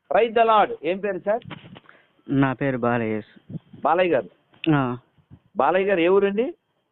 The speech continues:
Speaker 2: ఎర్రగొండపాలెం అండి మాది.
Speaker 1: ఎర్రగొండపాలెం మన ప్రకాశం జిల్లా?
Speaker 2: అవునవును.
Speaker 1: ఇందులో వైశాలి అని పడింది సార్, ఎవరు?
Speaker 2: వైశాలి కాదండి, జయశాలి అని పడింది.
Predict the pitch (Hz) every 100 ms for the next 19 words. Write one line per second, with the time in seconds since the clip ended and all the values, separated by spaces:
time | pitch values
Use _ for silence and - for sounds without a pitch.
0 | _ 156 156 165 131 113 113 110 110 113
1 | 151 - - - 127 156 180 185 180 180
2 | 180 175 143 127 113 127 151 175 175 139
3 | 107 - - 147 139 123 113 113 156 _
4 | _ _ 175 190 165 160 196 226 220 214
5 | 196 175 175 170 156 160 185 190 190 _
6 | _ _ _ _ _ _ - 147 180 180
7 | 180 160 143 135 143 156 135 143 135 131
8 | 127 127 113 107 117 -